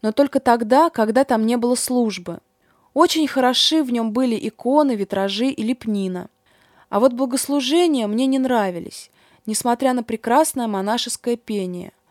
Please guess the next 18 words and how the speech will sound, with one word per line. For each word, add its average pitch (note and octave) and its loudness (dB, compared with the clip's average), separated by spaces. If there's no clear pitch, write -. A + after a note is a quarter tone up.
Они C4 4
меня D4 4
очень C#4 0
утомляли, B3+ 0
можно G#3+ -4
сказать, A#3+ -2
изнуряли A#3+ 2
духовно B3 2
и - -8
физически. G#3 -8
За A3+ 2
день D#4+ 4
до C4 4
праздника C4+ 2
матушка A#3+ -2
Руфина C#4+ 0
спросила A#3+ -2
меня: F3+ -8